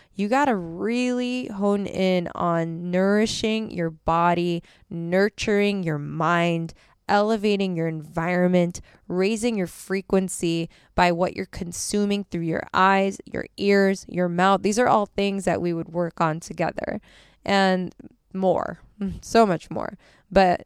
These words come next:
that's the thing, is, like, no one can help you change until you decide to commit to opening your heart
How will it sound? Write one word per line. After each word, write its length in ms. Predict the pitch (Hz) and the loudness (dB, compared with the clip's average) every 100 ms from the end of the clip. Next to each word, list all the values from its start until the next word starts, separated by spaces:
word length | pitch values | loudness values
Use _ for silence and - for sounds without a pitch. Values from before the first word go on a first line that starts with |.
| - | 0
that's 300 | 202 - - | 0 0 -8
the 120 | 185 | -10
thing, 360 | - 240 214 | -2 0 0
is, 180 | - 180 | -4 -4
like, 260 | 190 170 - | -2 -2 -6
no 300 | 196 196 214 | -6 0 2
one 220 | 240 285 | 4 0
can 420 | 277 - 208 202 196 _ _ | -4 -2 -2 -2 -6 _ _
help 400 | - 196 208 - - | -6 0 0 -2 -10
you 240 | 170 170 170 | -8 -6 -6
change 760 | - - 196 202 175 160 170 - | -8 -12 -6 -4 -4 -6 -8 -10
until 380 | 180 175 196 175 | -10 -6 -4 -4
you 460 | 160 160 196 233 | -6 -8 -4 -4
decide 960 | 247 240 214 - - 190 170 - - - _ _ - | -4 -6 -6 -6 0 2 2 0 -6 -14 _ _ -8
to 120 | 226 | -8
commit 680 | - 208 190 180 180 165 - _ - | -6 -6 -2 2 2 0 -8 _ -10
to 160 | - - - | -8 -8 -2
opening 480 | 185 - 233 277 | 0 2 0 0
your 120 | 294 269 | -4 -6
heart 360 | - 196 196 | 0 2 2